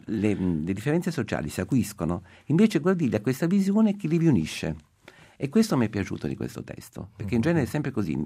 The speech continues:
Speaker 1: un momento traumatico la differenza sociale si ripercuote, è molto più forte, eh,
Speaker 2: Mm-hmm.
Speaker 1: normalmente.
Speaker 2: Sì.
Speaker 1: Invece qui si crea questa,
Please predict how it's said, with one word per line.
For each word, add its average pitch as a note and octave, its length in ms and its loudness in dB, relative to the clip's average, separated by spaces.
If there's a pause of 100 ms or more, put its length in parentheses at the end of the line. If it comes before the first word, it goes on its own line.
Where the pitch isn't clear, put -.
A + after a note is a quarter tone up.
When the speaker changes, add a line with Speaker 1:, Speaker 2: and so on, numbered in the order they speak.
Speaker 1:
un A#2 60 0
momento B2 300 2
traumatico G#2+ 720 -2 (320)
la - 100 -6
differenza D#3 360 -2
sociale E3+ 360 -4
si - 140 -8
ripercuote, - 480 -6
è A2+ 160 -4
molto D#3+ 240 2
più B2 140 -8
forte, - 500 -14 (220)
eh, G#2 80 -6
Speaker 2:
Mm-hmm. F2+ 220 -8
Speaker 1:
normalmente. D2+ 760 -6 (260)
Speaker 2:
Sì. - 100 -8
Speaker 1:
Invece F#3+ 360 0 (100)
qui A3 300 0 (500)
si - 240 0
crea C3 300 2
questa, A#2 440 -2